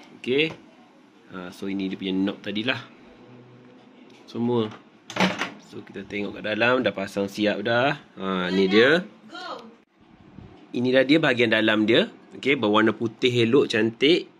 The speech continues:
Ha, dan ni dia punya kad ni. Ha, kalau dah rosak nanti kena gantilah kad ni. Ha, kad ni kat atas. Ha, saiz kad ni memang dia besar sikit daripada yang macam jenama Sharp ke ataupun Media.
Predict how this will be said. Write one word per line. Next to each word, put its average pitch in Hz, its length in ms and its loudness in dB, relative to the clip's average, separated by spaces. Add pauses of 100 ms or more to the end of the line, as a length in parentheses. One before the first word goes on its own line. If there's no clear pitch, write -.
(600)
Ha, 90 360 -8 (720)
dan 107 160 -4
ni 104 320 2
dia - 80 -6
punya 98 200 -2 (160)
kad 113 200 -4
ni. 180 280 2 (120)
Ha, 90 280 -12
kalau 95 120 -6
dah 95 120 0
rosak 101 280 -2
nanti 110 160 -4
kena 101 120 -2
gantilah 107 480 -2
kad 92 200 -6
ni. 110 120 -2 (440)
Ha, 73 240 -16
kad 95 120 -8
ni 104 80 -6
kat 92 240 -6
atas. - 440 -12 (1000)
Ha, - 140 -10
saiz 131 320 2
kad 156 180 0
ni 156 140 6
memang 135 160 8
dia 117 100 6
besar 113 240 2
sikit 110 380 0
daripada 98 500 2
yang 95 300 0 (160)
macam 92 240 -4
jenama 95 720 0 (380)
Sharp - 340 -4 (140)
ke 101 340 2
ataupun 98 240 -10
Media. 101 540 0